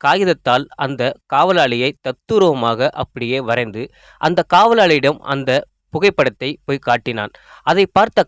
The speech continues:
காவலாளிக்கு ஒரே அதிர்ச்சி. "ஆஹா, இது நானா இது? நேர்ல இருக்கிறத விட இந்த பையனோட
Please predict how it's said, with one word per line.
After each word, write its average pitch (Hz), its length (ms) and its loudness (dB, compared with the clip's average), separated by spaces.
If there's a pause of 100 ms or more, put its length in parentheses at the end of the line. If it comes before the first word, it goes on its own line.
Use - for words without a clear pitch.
காவலாளிக்கு 160 600 2
ஒரே 131 240 -2
அதிர்ச்சி. 127 540 -4 (180)
"ஆஹா, 165 280 2
இது 143 240 -4
நானா 175 320 2
இது? 147 340 -2 (300)
நேர்ல 202 340 2
இருக்கிறத 160 300 -2
விட 156 340 2
இந்த 147 200 -4 (120)
பையனோட 175 400 2